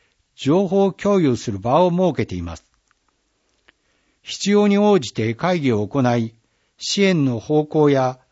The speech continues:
具体的な働きかけを検討するなど、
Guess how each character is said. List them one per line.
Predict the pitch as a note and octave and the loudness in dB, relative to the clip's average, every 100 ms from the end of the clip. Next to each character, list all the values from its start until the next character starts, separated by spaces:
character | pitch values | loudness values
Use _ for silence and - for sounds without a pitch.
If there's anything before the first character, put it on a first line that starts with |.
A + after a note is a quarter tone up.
| _ _ - | _ _ -6
具 | B2 | -4
体 | C3 F#3+ G3+ | 0 0 0
的 | F#3+ F#3+ | -4 -2
な | F#3 D#3+ | -4 -4
働 | D3 F3+ E3+ - | -4 -2 -2 -2
き | |
か | E3+ - | -6 -2
け | E3 | -2
を | D#3 | -2
検 | D#3 E3+ F3+ | -2 -2 -2
討 | E3+ | -4
す | - | -2
る | D#3+ | -2
な | B2+ F2 | -2 -4
ど、 | F#2 | -10